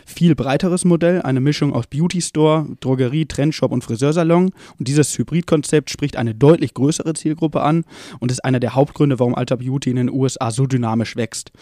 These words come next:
Vielleicht noch ein interessanter Fun-Fact, in vielen Alta Beauty-Filialen können Kunden erst shoppen und anschließend dann im direkt <laughs> integrierten Salon, also das ist dann, äh, die, die Idee, ihr Make-up auffrischen oder die Haare machen lassen. Und dieses Shop-and-Service-Modell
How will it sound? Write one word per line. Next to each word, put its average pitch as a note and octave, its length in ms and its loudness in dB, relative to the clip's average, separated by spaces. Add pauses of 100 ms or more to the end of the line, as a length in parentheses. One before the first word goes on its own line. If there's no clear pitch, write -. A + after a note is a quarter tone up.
(300)
Vielleicht B2 160 0
noch C3 80 2
ein B2 40 4
interessanter B2+ 380 0
Fun-Fact, - 580 0
in B2 120 -2
vielen D#3 260 0
Alta C#3 260 -2
Beauty-Filialen C#3 1120 -2
können C3 340 -2
Kunden C3+ 460 0
erst B2 240 -4
shoppen F3+ 340 0 (320)
und - 100 -18
anschließend D#3 440 0
dann C#3 160 0
im B2+ 100 -4
direkt B2 440 0
<laughs> - 0 -
integrierten C#3 500 0
Salon, B2+ 380 2
also A#2 120 0
das C3 140 -2
ist B2+ 100 -10
dann, B2+ 160 -2
äh, B2 200 0 (480)
die, A#2 180 -2
die A#2+ 180 2
Idee, C3+ 380 4 (280)
ihr B2+ 200 2
Make-up D3+ 440 4
auffrischen C#3+ 460 2
oder B2+ 120 2
die A#2 120 -2
Haare A2+ 220 -2
machen A#2+ 260 -4
lassen. A#2+ 280 -8
Und G#2+ 100 -8
dieses C3+ 380 0
Shop-and-Service-Modell D#3+ 1200 2